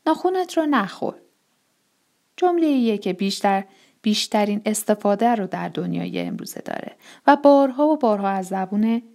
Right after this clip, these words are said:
والدین شنیده می‌شه. ناخون جویدن، اعم از کندن یا جویدن ناخون‌ها و رفتار نوک زدن به ناخون‌ها یا کندن پوست انگشتان دو عادت شایع کودکان هستن.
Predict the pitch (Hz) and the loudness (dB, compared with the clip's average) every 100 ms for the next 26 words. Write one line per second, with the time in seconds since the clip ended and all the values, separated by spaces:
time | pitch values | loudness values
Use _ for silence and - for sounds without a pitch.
0 | _ _ 175 170 151 151 165 - 85 78 | _ _ 0 0 -2 -4 -6 -4 -4 -4
1 | - - - - - _ _ _ _ _ | -6 -10 -12 -12 -14 _ _ _ _ _
2 | _ _ _ - 214 214 208 214 202 196 | _ _ _ -6 -4 -2 -2 0 0 -2
3 | 196 190 190 - - 226 214 202 196 - | -2 -2 -6 -14 -4 0 2 2 0 -4
4 | - 185 180 - 175 - 220 220 202 208 | -6 -4 -2 -4 -6 -2 0 4 4 4
5 | 196 233 294 247 214 185 175 180 - - | 2 2 2 2 0 -4 -4 -4 -6 -8
6 | _ _ _ _ - - 226 226 226 - | _ _ _ _ -20 0 4 6 4 0
7 | 247 269 254 208 202 196 190 202 254 262 | 0 4 4 2 0 -2 0 2 2 2
8 | 240 196 185 180 185 180 202 208 202 202 | 0 -2 -4 -4 -4 -2 -2 -2 -2 0
9 | 214 269 269 311 - 269 190 180 180 - | 2 0 0 -2 0 -2 -2 -4 -6 -6
10 | 180 185 190 - _ - 170 170 185 185 | -4 -4 -6 -8 _ 4 6 6 2 -4
11 | 185 - 165 170 170 170 - - - - | -8 -6 -6 -6 -8 -10 -14 -14 -16 -18
12 | - - - | -18 -18 -18